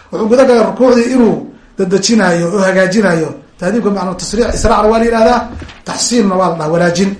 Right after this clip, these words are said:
ثم انفطل، isla waa soo gadoomay, markuu salaada tukaday waa soo gadoomay, فأكل. Cuntadii ninkii martidii ayuu wax kala cunay haddana.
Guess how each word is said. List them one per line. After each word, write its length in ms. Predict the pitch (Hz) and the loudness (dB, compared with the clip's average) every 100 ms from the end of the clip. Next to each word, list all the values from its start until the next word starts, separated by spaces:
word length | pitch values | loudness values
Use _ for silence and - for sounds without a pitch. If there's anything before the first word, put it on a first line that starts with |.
| - - - - | -14 -20 -14 0
ثم 180 | 285 302 | 2 4
انفطل، 460 | 302 285 269 262 254 - - _ - | 6 4 4 2 0 -10 -20 _ -10
isla 180 | - 202 | -2 2
waa 200 | 254 190 | 2 4
soo 140 | 269 | 4
gadoomay, 340 | 269 220 226 | 4 4 4
markuu 160 | 233 208 | 2 0
salaada 260 | 214 254 180 | 0 0 2
tukaday 240 | 214 240 | 2 4
waa 60 | 185 | 4
soo 140 | 233 | 2
gadoomay, 420 | 226 196 240 285 285 - - | 2 4 6 6 2 -4 -14
فأكل. 380 | 165 160 - 175 - - _ _ - | -8 -6 -2 -4 -6 -18 _ _ -12
Cuntadii 320 | 190 233 262 | -2 4 4
ninkii 180 | 254 247 | 4 2
martidii 420 | 226 - 277 - - - - | 0 -2 -2 -4 -6 -14 -4
ayuu 160 | 208 | 0
wax 100 | 180 | 2
kala 120 | 196 214 | 2 0
cunay 220 | 180 170 | 0 -2
haddana. 300 | 151 160 | -2 -4